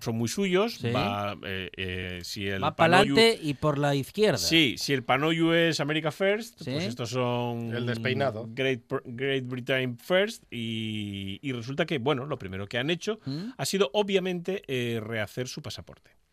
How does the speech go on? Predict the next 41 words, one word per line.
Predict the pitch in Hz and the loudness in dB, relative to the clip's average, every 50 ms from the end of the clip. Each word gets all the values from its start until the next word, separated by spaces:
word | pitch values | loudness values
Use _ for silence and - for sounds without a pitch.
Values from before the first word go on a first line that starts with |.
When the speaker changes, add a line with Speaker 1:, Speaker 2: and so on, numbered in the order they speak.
| _ _ - - _ _ _ _ _ _ _ _ | _ _ -20 -20 _ _ _ _ _ _ _ _
Speaker 1:
Hasta | - 160 165 - - 185 | 2 2 2 4 4 6
ahora | 185 226 247 254 | 8 8 8 8
el | 240 220 | 6 4
pasaporte | 220 175 165 175 196 190 190 202 | 2 0 2 0 0 -2 0 0
de | 190 180 175 170 | 0 2 0 0
Reino | 165 170 180 185 185 185 | 0 -2 -2 -2 -2 -2
Unido | 180 180 185 190 185 180 | -2 -2 -2 0 0 0
era | 165 156 | 0 0
un | 147 151 | -2 -4
pasaporte | 147 127 131 - 131 131 - 151 143 139 135 123 | -6 -6 -6 -6 -8 -6 -4 -4 -4 -2 -2 -2
granate, | 113 107 110 120 127 - 143 147 - _ _ - _ | -4 -2 -2 -4 -4 -6 -8 -10 -12 _ _ -18 _
si | - | -4
no | 151 135 127 117 | -2 -2 0 -2
Speaker 2:
Ujú. | 120 | -2
Speaker 1:
recuerdo | 135 156 101 101 107 | -4 -6 -8 -8 -6
mal, | 117 143 180 185 - _ | -6 -6 -8 -8 -12 _
Speaker 2:
Sí. | - 104 101 | -14 -8 -4
Speaker 1:
eh, | 101 98 98 98 98 95 - | -4 -2 -2 -2 -4 -4 0
y | 127 127 | 2 4
ahora | 143 165 165 | 4 4 4
va | 151 | 0
a | |
ser | - - 147 104 | -2 -2 -6 -6
azul. | - - 90 - - _ _ _ _ | -6 -10 -16 -18 -18 _ _ _ _
Speaker 2:
Ajá. | 160 127 85 85 - - _ _ _ _ _ _ _ | -10 -10 -8 -12 -14 -18 _ _ _ _ _ _ _
Speaker 1:
Bien. | - 98 - - _ _ _ - - - - - - - _ _ - | -12 -12 -12 -12 _ _ _ -20 -20 -20 -20 -20 -20 -20 _ _ -2
Eh, | 127 123 127 127 123 123 123 123 120 123 120 120 120 | 0 2 4 4 4 4 4 4 4 4 2 2 0
Speaker 2:
Insti-, | 135 135 104 113 | 0 -2 -4 -4
Speaker 1:
pe- | 147 151 - _ _ | -4 -4 -4 _ _
Speaker 2:
azul | - 110 104 - 160 170 185 196 - - | -6 -6 -4 0 0 0 0 -2 -6 -8
institucional. | - 113 110 107 - - - 113 107 - 110 92 - 101 98 98 101 | -8 -6 -6 -6 -6 -8 -8 -10 -6 -6 -6 -6 -4 -6 -6 -4 -2
Speaker 1:
pero | - 160 170 190 | 0 0 2 2
va | 226 | 2
a | |
ser | 233 277 240 | 2 2 0
azul | 190 - - 214 208 208 233 269 - _ _ _ _ _ _ _ _ | 0 0 -2 -2 -4 -4 -6 -10 -14 _ _ _ _ _ _ _ _
y | - 135 120 117 | -8 -6 -2 -2
es | 131 139 | -2 0
muy | 131 135 139 | 0 0 0
británico. | 147 151 139 131 - 226 202 123 92 - - - | 0 0 -2 -2 -2 -2 -2 -4 -8 -12 -14 -16
Speaker 2:
Sí. | - - - 107 87 80 | -14 -8 -6 -6 -6 -8